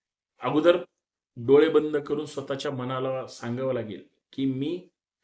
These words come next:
शांत आहे, मी निवांत आहे, मी कुठलाही ताणतणाव घेत नाही, हे मनावर बिंबवावं लागेल. मनावर बिंबवल्याशिवाय तुम्हाला त्या गोष्टी कळणार नाहीत.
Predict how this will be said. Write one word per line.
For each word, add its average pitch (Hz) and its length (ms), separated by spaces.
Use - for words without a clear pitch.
शांत 131 500
आहे, - 380
मी 131 180
निवांत 143 560
आहे, - 320
मी 135 100
कुठलाही 127 520
ताणतणाव 135 680
घेत 120 340
नाही, 107 280
हे 147 100
मनावर 135 600
बिंबवावं 123 640
लागेल. 92 320
मनावर 170 520
बिंबवल्याशिवाय 165 1080
तुम्हाला 139 320
त्या 143 180
गोष्टी 135 460
कळणार 127 600
नाहीत. 127 520